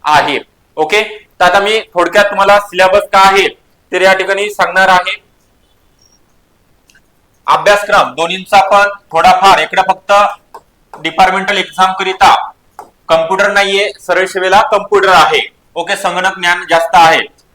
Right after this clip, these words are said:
तर यामध्ये जो तुमचा कॉमन सिलेबस आहे, मराठी, त्यानंतर इंग्लिश, त्यानंतर जीके, जीएस, ज्याला आपण सामान्य ज्ञान किंवा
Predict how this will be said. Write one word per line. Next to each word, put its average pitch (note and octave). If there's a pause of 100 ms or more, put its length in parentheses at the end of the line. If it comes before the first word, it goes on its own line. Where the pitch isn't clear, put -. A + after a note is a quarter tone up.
तर E3+
यामध्ये F#3+
जो -
तुमचा F3+
कॉमन F3+
सिलेबस F#3+
आहे, F#3+ (120)
मराठी, F3+ (1080)
त्यानंतर F3+ (100)
इंग्लिश, F#3 (2750)
त्यानंतर F3+ (440)
जीके, D#3
जीएस, F#3
ज्याला D#3+
आपण F3+
सामान्य F3+
ज्ञान F3+
किंवा F#3